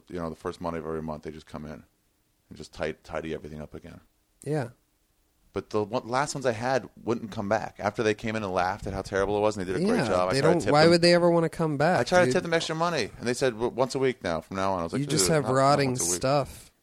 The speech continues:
Speaker 1: Not rotting stuff. There's nothing rotting in there. Even the weird thing is, I would, still wouldn't have filthy things, only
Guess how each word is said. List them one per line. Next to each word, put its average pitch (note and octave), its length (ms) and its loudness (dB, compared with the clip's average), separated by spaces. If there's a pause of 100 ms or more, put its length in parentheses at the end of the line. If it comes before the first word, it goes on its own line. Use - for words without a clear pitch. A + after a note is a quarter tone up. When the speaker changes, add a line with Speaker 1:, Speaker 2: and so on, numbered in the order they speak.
(140)
Speaker 1:
Not C#3 220 0
rotting G2+ 340 6
stuff. - 480 2
There's A2+ 160 -2
nothing C3+ 200 0
rotting G2 380 8
in E2+ 100 -4
there. D#2+ 260 -2 (460)
Even F#3+ 360 2 (240)
the D3+ 220 0
weird G3 220 6
thing G3 100 2
is, E3 180 0 (140)
I C#3 120 12
would, E3 260 6
still F3+ 240 6
wouldn't D#3 180 4
have C3+ 300 6 (420)
filthy D3 460 4
things, D#2 420 -6
only B2 380 0